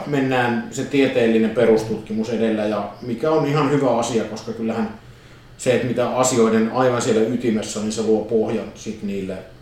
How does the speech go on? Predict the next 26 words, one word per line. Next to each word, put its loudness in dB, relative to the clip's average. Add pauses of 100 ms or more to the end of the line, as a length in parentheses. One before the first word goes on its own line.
(420)
sille -6
taloudelle -2
ja -14
kasvulle. -8
Mut -10
sit -4
meillä 2
on 0
työelämälähtöinen 4
korkeakoulusektori -2
ja -4
ammattikorkeakoulut. -8 (720)
Niin -6
okei, 8
se 4
on 4
nuorempi 6
järjestelmä, 2
mut -4 (640)
osa 0
se 0
rahoitus 4
on 0
kehittynyt 0
kovin 0
hitaasti 2